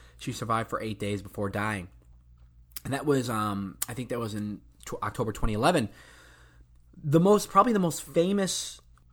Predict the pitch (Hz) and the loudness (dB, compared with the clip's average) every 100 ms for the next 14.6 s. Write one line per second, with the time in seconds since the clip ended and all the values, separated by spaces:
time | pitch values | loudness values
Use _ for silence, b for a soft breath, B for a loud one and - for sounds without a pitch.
0 | _ - - - - 170 165 143 - - | _ -16 -12 -10 0 2 4 2 -2 -4
1 | 120 123 113 101 120 110 117 113 - 110 | 0 2 0 -4 -2 2 0 0 -4 -4
2 | 104 98 104 92 - - b b b b | -4 -6 -6 -8 -12 -20 b b b b
3 | 113 113 113 113 123 139 123 - - 110 | 0 2 2 0 0 0 -2 -4 -4 -8
4 | - 120 110 95 95 _ _ _ _ - | 0 2 4 2 -2 _ _ _ _ -20
5 | - - 139 120 127 131 101 101 87 92 | -12 0 0 2 2 2 -2 -8 -8 -14
6 | - - _ - 98 92 92 117 110 - | -16 -18 _ -10 -8 -8 -6 -8 -6 -2
7 | 131 127 110 113 107 110 107 107 107 104 | 0 0 0 -2 0 0 0 0 0 0
8 | 101 139 147 - - - - - - 139 | 2 4 4 2 -20 -20 -14 -10 0 4
9 | 120 110 B B - 175 220 180 151 117 | 4 2 B B 4 8 8 8 4 4
10 | 123 - - 156 147 127 123 110 120 101 | -4 -6 -2 -2 0 -2 -4 -4 -6 -2
11 | 107 113 113 - 107 98 98 110 107 104 | -2 0 0 -2 -8 -4 0 2 2 0
12 | 101 110 104 101 90 113 101 104 107 92 | -2 -6 -6 -6 -4 -2 0 0 -2 -4
13 | - - - _ - - - 107 120 - | -8 -20 -20 _ -8 -8 -4 -4 -4 0
14 | 139 - 131 120 110 107 | -2 0 -4 2 2 2